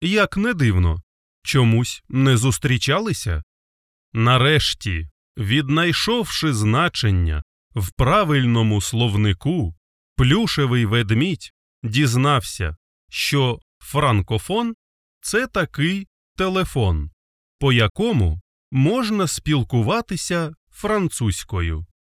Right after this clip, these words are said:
Звичайні телефони, на думку жителів Квебекестану, так безжально калічили прозору французьку вимову і спотворювали понос,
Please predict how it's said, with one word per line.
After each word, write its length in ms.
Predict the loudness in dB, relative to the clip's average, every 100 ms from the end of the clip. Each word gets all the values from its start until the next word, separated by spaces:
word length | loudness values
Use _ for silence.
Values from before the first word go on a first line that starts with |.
| _
Звичайні 920 | -4 -2 -2 -2 0 2 2 2 0 -2 _
телефони, 840 | 0 2 0 0 0 2 0 -2 -8 _ _
на 200 | 0 0
думку 600 | 2 2 2 0 -2 -2 -8 -6
жителів 580 | -2 0 0 -2 -2 -4
Квебекестану, 1120 | -2 0 2 0 0 -2 -2 0 0 -2 -4 _ _ 0
так 300 | 0 0 -6
безжально 1080 | -2 0 2 0 -2 0 2 2 2 0 -2 -2
калічили 800 | 0 0 -2 -4 -2 -2 -2
прозору 800 | -4 -2 0 0 0 0 0 -2
французьку 920 | -4 -2 0 0 -2 -4 -4 -2 -2
вимову 680 | 2 2 2 2 0 -2 -6 -10 _ _ _
і 160 | 0 0
спотворювали 1040 | -2 -4 -4 0 2 2 2 2 0 0
понос, 640 | 0 0 0 -2 -4 -10